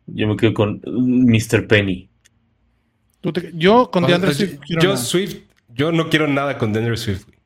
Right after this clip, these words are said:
Speaker 2: Y menos de running back veinticuatro. No, gracias.
Speaker 1: No, yo prefiero a Penny. La neta me parece la inversión.
Speaker 2: Yo prefiero a Penny de treinta y cuatro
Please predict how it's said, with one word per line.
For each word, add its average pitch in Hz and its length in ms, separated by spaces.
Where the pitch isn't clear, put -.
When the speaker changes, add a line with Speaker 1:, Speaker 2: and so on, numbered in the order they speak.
Speaker 2:
Y 165 100
menos 190 400
de 156 100
running 165 240
back 175 120
veinticuatro. 139 760
No, 170 520
gracias. 139 680
Speaker 1:
No, 87 120
yo 92 120
prefiero 101 300
a - 40
Penny. 92 200
La 104 100
neta 104 220
me 92 60
parece 98 220
la 98 120
inversión. 92 580
Speaker 2:
Yo 160 220
prefiero 180 300
a 180 40
Penny 180 220
de 175 60
treinta 151 280
y 139 40
cuatro - 440